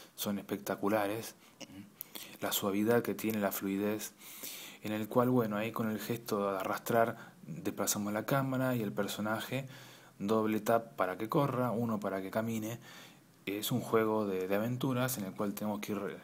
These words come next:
recolectando diferentes objetos, tenemos que hacer diferentes misiones, diferentes cositas. Obviamente tenemos la mochila con diferentes ítems que vamos recogiendo en el, en el camino,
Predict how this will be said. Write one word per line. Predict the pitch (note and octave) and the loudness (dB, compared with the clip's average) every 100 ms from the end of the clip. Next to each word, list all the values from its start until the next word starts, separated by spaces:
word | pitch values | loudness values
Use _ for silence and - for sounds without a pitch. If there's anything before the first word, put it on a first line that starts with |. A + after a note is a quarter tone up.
| - | -12
recolectando | - G#2 G#2+ G#2+ G#2 A#2 A2 | -4 0 2 0 0 0 2
diferentes | G#2 A2+ B2 A#2+ | 0 0 0 0
objetos, | B2 - A2+ G#2+ G#2+ G2+ | -2 -2 -2 0 -2 -4
tenemos | - G#2+ G2+ | -2 0 0
que | G#2+ | -2
hacer | G#2 | -2
diferentes | G2+ - G2+ G2+ F#2+ F2+ - - - - | -2 -2 -2 -2 -4 -6 -8 -16 -20 -4
misiones, | G#2+ A2 - A#2 A2+ A2 | 0 2 2 4 4 4
diferentes | G2+ G#2 G2+ G#2+ | 2 0 0 -2
cositas. | - B2+ B2+ B2 A#2+ G2+ | -2 0 2 2 2 0
Obviamente | A2 A2 G#2+ | 0 0 0
tenemos | G2 G2 G2+ G2 F#2 | 0 0 0 0 -2
la | F#2+ | -2
mochila | G2 F#2+ - G#2 G2+ | -2 -2 0 0 0
con | F2+ F2 | -4 -6
diferentes | F2+ - G2 G2 F#2 | -8 -4 -2 -2 -2
ítems | G#2+ G#2 G2+ G2 | -2 -2 -4 -4
que | - F2+ | -6 -4
vamos | F2+ F#2+ F#2+ | -4 -4 -4
recogiendo | G2 A#2+ - A#2 A2+ A2 G#2+ F#2 | -2 -2 -2 0 0 0 -2 -4
en | |
el, | F2+ E2+ - - - - - - - - - | -6 -12 -16 -18 -20 -20 -20 -20 -20 -20 -6
en | G2 | -4
el | G2 | -2
camino, | G2 B2 A2+ A2+ A#2 | 0 0 0 -2 -4